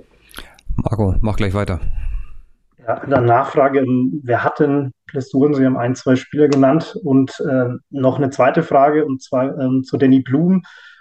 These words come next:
Speaker 2: Da haben Sie ja mal gesagt, vor einigen Wochen, dass er natürlich noch Rückstand hat, weil er eben längere Zeit ausgefallen ist. Konnte der in den zwei Wochen Länderspielpause jetzt gut aufholen und ist damit auch schon Kaderkandidat?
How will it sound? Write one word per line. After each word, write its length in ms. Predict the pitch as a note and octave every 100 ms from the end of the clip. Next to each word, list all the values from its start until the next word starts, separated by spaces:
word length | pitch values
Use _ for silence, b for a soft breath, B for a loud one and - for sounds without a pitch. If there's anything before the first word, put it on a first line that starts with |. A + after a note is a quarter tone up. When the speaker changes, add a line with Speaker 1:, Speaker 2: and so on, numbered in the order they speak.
| B
Speaker 2:
Da 160 | C3 C3+
haben 100 | C#3+
Sie 80 | C#3+
ja 40 |
mal 160 | C#3 C3+
gesagt, 360 | C3 C#3 -
vor 120 | -
einigen 260 | C3+ C#3+ C3+
Wochen, 200 | C#3 D3+
dass 180 | B2+ -
er 100 | B2+
natürlich 280 | B2+ B2+ A#2+
noch 100 | A2
Rückstand 440 | F3 - E3 D3+
hat, 180 | D#3 C3
weil 100 | B2+
er 120 | B2+
eben 260 | C3 C3 C3
längere 360 | C#3 B2+ B2+ B2
Zeit 260 | - C3 D3
ausgefallen 580 | D#3+ - C#3+ B2+ D3
ist. 280 | F3 F3 - B B B _
Konnte 280 | - C#3+ D3+
der 160 | D3+
in 40 | D3+
den 180 | D3 C3+
zwei 240 | - C3+
Wochen 360 | D#3 E3+ E3 C#3+
Länderspielpause 560 | D3 D#3+ - D3 C#3+
jetzt 300 | C#3+ C#3 -
gut 180 | - C3 -
aufholen 500 | D3+ - F3 E3+ E3+
und 180 | D3+
ist 320 | - C#3+ - _
damit 280 | A2 D3+ C3+
auch 200 | B2+ D#3+
schon 260 | - E3
Kaderkandidat? 840 | E3 E3 F3 E3+ F3 E3 E3 E3+